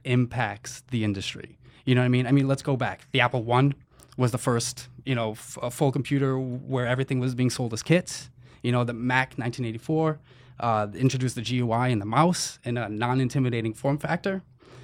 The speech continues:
You know, you have the PowerBook five hundred, which that had the first trackpad, the first Ethernet, uh, connection, the first stereo sound, and it was designed in a way that laptops are still aping that, that, that basic design.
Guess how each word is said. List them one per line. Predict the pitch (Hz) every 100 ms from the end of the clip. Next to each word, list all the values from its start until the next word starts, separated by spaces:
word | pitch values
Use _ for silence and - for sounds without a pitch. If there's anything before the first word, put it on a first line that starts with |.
| -
You | 127
know, | 123 135 127
you | 127 127
have | 120 104
the |
PowerBook | - 131 127 120
five | 101 101
hundred, | 175 185 202 190 _ _ - -
which | 127 123 - - -
that | 123 147 156
had | 156 135 123 -
the | 123
first | - 110 -
trackpad, | 151 156 165 151 156 _
the | -
first | - 101 - -
Ethernet, | 135 165 143 151 - - _ -
uh, | - 110 104 101
connection, | - 143 156 - 165 170
the | 120
first | - 113 -
stereo | 123 131 123
sound, | - 143 156 - - -
and | 156
it | 160 151
was | 156 151 123
designed | 143 123 151 160 143 131 - -
in | 131
a | 127
way | 131 135 123
that | 123 117 120 - _ - _ - _ _ -
laptops | 120 156 175 160 117 - -
are |
still | 131 - 147
aping | 190 175 127
that, | 113 110 - - _ _
that, | - 127 117
that | 131 123
basic | 131 139
design. | 135 127 165 - -